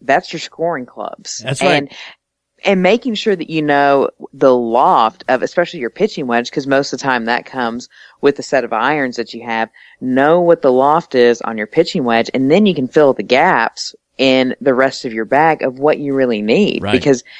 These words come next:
Speaker 1: it is, you know, what you think is quote unquote standard may not always be standard. So good wedges, that is one thing that I let all of my students,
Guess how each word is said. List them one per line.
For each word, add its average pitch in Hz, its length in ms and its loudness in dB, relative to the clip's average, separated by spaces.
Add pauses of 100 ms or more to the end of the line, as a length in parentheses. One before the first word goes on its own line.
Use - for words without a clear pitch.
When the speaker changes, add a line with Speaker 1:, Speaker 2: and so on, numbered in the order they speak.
(260)
Speaker 1:
it 151 120 4
is, 151 200 4
you 156 100 -2
know, 135 100 2
what 143 200 4
you 151 120 -2
think 143 220 0
is - 300 -12
quote 147 300 2
unquote 123 380 -2
standard 139 480 0
may 139 140 0
not 143 180 2
always 147 360 -2
be 220 200 0
standard. 95 500 -6
So 123 340 4 (220)
good 185 240 4
wedges, 165 540 2
that 139 260 2
is 139 140 -6
one 139 260 -2
thing 135 260 0
that 120 100 2
I 123 160 0
let 120 300 0
all 123 220 0
of 127 80 2
my 120 140 0
students, 127 480 -6